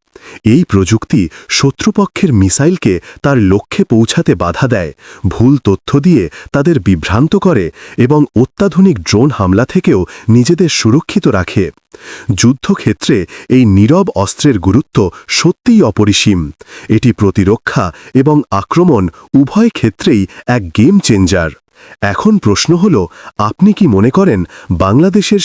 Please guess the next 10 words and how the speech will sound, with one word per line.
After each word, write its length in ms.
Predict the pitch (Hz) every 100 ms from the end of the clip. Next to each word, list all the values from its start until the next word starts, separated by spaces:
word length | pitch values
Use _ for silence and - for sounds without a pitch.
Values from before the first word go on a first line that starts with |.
| -
সামরিক 400 | 101 113 180 165
প্রতিরক্ষা 560 | 107 117 131 139 -
ব্যবস্থায় 600 | 113 90 113 - - 90 80 - -
এই 160 | 127 123 -
অত্যাধুনিক 600 | 135 - 196 - 190 165
জ্যামার 360 | 101 98 113 113
প্রযুক্তি, 540 | - 92 113 - 107 85 - - -
ইলেকট্রনিক 540 | 120 190 - 185 175 101
ওয়ারফেয়ার, 540 | 92 110 - 120 90 - - - 170
ইডাব্লিউ 500 | 170 107 101 139